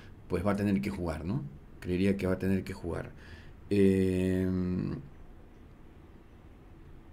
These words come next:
y bueno, Barcos también está al cien por ciento. Eso ya lo sabías porque ves P D T, pero yo había hablado con Hernán el propio,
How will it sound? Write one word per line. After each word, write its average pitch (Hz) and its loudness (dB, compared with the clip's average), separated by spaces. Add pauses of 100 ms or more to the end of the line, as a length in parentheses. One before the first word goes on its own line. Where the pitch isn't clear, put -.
(880)
y 107 8
bueno, 113 8
Barcos 127 10
también 117 6
está 117 6
al 104 4
cien 110 4
por 110 2
ciento. 196 8 (640)
Eso 135 4
ya 127 10
lo 123 8
sabías 123 8
porque 104 0
ves 110 6
P 117 4
D 110 8
T, 165 2
pero 117 6
yo 117 10
había 117 10
hablado 113 10
con 101 6
Hernán 107 4
el 98 4
propio, 101 2